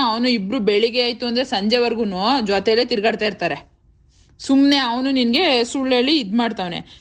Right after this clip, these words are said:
ನಿನಗ್ ಗೊತ್ತಿಲ್ಲ, ನೀನು, ನೀನ್ ಏನೋ ಬಾರಿ ದಬ್ಬಾಕ್ತಿ ಅಂತ ಮಾಡು ಅಂತ ಹೇಳ್ದೆ, ನೀನು ಮಾಡಕ್ಕಾಗಲ್ಲ, ನಿನ್ ಕೈಲಿ ಆಗಲ್ಲ ಅಂದ್ಮೇಲೆ ಬುಟ್ ಹಾಕು. ಅದಕ್ಕೆ ಯಾಕ್ ತಲೆ ಕೆಡ್ಸ್ಕತಿಯಾ? ನನ್ಗ್ ಅವ್ನ್ ಹೋಗಿ ಚಿನ್ನಕ್ಕೋಸ್ಕರ ಕೈ ಕಾಲು ಹಿಡ್ಕೊಂಡು ಕೊಡ್ಸಕ್ ಆಗಲ್ಲ. ಹೊಸ ಚಿನ್ನ ಮಾಡ್ಸ್ಕೊಡ್ತೀನಿ ಬಿಡು. ಈ ತರ ಉತ್ತರಗಳು, ಈ ಆಟಗಳು, ಅದೆಲ್ಲ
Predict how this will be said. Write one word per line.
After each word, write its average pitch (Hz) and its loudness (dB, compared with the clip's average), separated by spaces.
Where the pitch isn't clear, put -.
ನಿನಗ್ 285 0
ಗೊತ್ತಿಲ್ಲ, 269 0
ನೀನು, 302 -4
ನೀನ್ 233 2
ಏನೋ 277 2
ಬಾರಿ 247 -2
ದಬ್ಬಾಕ್ತಿ 226 -2
ಅಂತ 262 0
ಮಾಡು 247 0
ಅಂತ 233 -2
ಹೇಳ್ದೆ, 233 2
ನೀನು 240 0
ಮಾಡಕ್ಕಾಗಲ್ಲ, 277 0
ನಿನ್ 254 2
ಕೈಲಿ 247 0
ಆಗಲ್ಲ 240 -2
ಅಂದ್ಮೇಲೆ 185 -8
ಬುಟ್ 359 2
ಹಾಕು. 311 -2
ಅದಕ್ಕೆ 277 -2
ಯಾಕ್ 339 -6
ತಲೆ 311 -2
ಕೆಡ್ಸ್ಕತಿಯಾ? 262 -2
ನನ್ಗ್ 311 -2
ಅವ್ನ್ 311 -2
ಹೋಗಿ 302 -2
ಚಿನ್ನಕ್ಕೋಸ್ಕರ 277 -2
ಕೈ 254 -2
ಕಾಲು 254 -2
ಹಿಡ್ಕೊಂಡು 254 0
ಕೊಡ್ಸಕ್ 233 -2
ಆಗಲ್ಲ. 202 0
ಹೊಸ 269 0
ಚಿನ್ನ 247 0
ಮಾಡ್ಸ್ಕೊಡ್ತೀನಿ 226 0
ಬಿಡು. - -6
ಈ 247 2
ತರ 247 0
ಉತ್ತರಗಳು, 240 -2
ಈ 226 -6
ಆಟಗಳು, 226 0
ಅದೆಲ್ಲ 220 -2